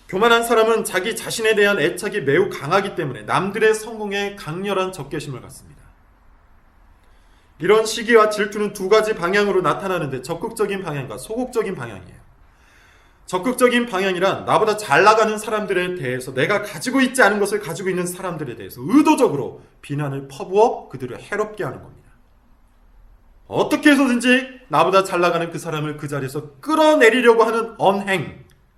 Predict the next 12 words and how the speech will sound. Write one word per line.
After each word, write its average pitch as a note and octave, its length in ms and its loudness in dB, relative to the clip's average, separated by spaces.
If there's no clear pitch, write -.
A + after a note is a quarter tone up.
적극적인 A#2+ 520 -18
질투에 F2+ 380 -20
어떤 D3+ 260 -8
것들이 D3 240 -6
있을까요? B2+ 580 -10
상사에 D3 540 -8
대한 G#2+ 340 -10
비난, B2 500 -8
적극적인 C#3 640 -6
질투 - 300 -14
중에 G2 160 -20
하나입니다. - 360 -20